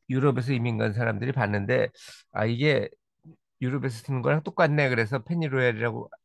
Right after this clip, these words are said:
하면서 구분하기 위해서, 어, 유러피안 페니로얄 혹은 트루, 원래 자기들이 썼던 페니로얄이라고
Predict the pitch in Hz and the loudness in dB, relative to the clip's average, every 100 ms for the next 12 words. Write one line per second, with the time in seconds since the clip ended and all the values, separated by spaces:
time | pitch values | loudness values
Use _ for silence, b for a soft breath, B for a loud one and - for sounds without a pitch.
0 | _ _ - 147 135 120 156 127 135 143 | _ _ -4 0 0 0 -2 0 2 4
1 | 139 123 107 - 127 113 80 _ _ _ | 4 2 0 0 0 0 -4 _ _ _
2 | _ _ - 104 107 120 120 143 123 117 | _ _ -10 -6 -2 -2 -2 -2 -2 -2
3 | 143 135 110 104 98 135 135 156 - - | -4 0 2 2 2 -2 -2 -4 -6 -8
4 | 160 104 85 - - 110 120 120 104 - | -4 -2 -4 -10 -2 0 4 2 2 -4
5 | - 104 104 110 110 160 - 104 110 160 | -6 -4 -2 -4 -2 -4 -2 0 0 -2
6 | 180 _ _ _ _ _ 143 139 113 113 | -6 _ _ _ _ _ -4 -2 0 2
7 | 110 101 113 117 170 180 | 0 0 -2 -2 -2 -2